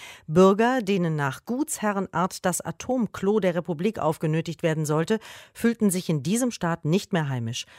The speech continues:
und gründeten einen eigenen. Vierzig Jahre später beweist die Demokratie, dass sie ein lernendes System ist, weil sie bei der Atomendlagersuche den Reset-Knopf drückt.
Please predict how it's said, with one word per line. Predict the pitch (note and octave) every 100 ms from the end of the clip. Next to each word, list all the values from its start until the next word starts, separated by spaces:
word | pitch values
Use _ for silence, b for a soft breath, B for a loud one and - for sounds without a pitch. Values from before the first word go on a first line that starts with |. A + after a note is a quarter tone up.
| B
und | E3 D#3
gründeten | C3+ D3+ C#3 - D#3 -
einen | D3 C#3+
eigenen. | G3+ G#3 A2+ F2+ - _ B B B
Vierzig | - D#4 D#4 C4
Jahre | A3+ G#3
später | - D#3 E3 A3+
beweist | F3+ D#3+ E3 C#4+ -
die | A#3+
Demokratie, | A#3 G#3+ - F#3 - G3+ D#3+ A#2 A#2
dass | D#3+
sie | -
ein | - D3+
lernendes | C#3+ E3 G#3+ A#3 A3+ G3 F#3
System | G3 - - F#3 C3+
ist, | G#2+ G2+ - - B B B B
weil | D#3 E3+ D#3
sie | F#3+ A#3+
bei | G3+
der | E3 -
Atomendlagersuche | - - F#3+ - A3+ C4 D3 C#3 C#3 B2+ C#3+ D#3 G3 G3+
den | G3 F#3 F3+
Reset-Knopf | F#3 G#3 - A#3+ - C#3 A2+ -
drückt. | - F#2+ -